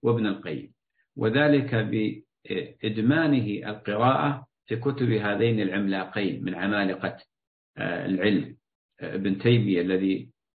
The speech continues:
الذي يعني يصنف على أنه يعني في م-، في، في مستوى الأئمة الأربعة، بل بعضهم قال بأنه أعلى من مستوى الأئمة الأربعة. شيخ الإسلام الذي، آه، يعني أعطاه الله عز وجل عقل سيال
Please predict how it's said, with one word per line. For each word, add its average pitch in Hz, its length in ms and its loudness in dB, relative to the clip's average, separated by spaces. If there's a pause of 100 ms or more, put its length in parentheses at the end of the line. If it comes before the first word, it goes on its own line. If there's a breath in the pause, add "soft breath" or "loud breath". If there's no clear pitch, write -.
(120)
الذي 95 640 -2
يعني 92 720 -4 (220)
يصنف 131 480 6
على 101 280 2
أنه 110 600 0 (420)
يعني 92 480 -2
في 107 100 0
م-، 104 220 -2
في، 101 260 0
في 107 140 0
مستوى 131 800 4 (360)
الأئمة 123 380 2
الأربعة، 120 520 -4
بل 143 180 0
بعضهم 143 600 -2 (440)
قال 143 240 -2
بأنه 143 380 -2
أعلى 147 400 -2
من 113 180 -4
مستوى 110 380 -4
الأئمة 98 340 -2
الأربعة. 78 600 -10 (320)
شيخ 123 200 0
الإسلام 117 460 4
الذي، 107 640 4
آه، 110 160 -4
يعني 110 400 0
أعطاه 117 340 0
الله 110 140 0
عز 104 160 -4
وجل 104 260 -2
عقل 117 280 0
سيال 104 640 0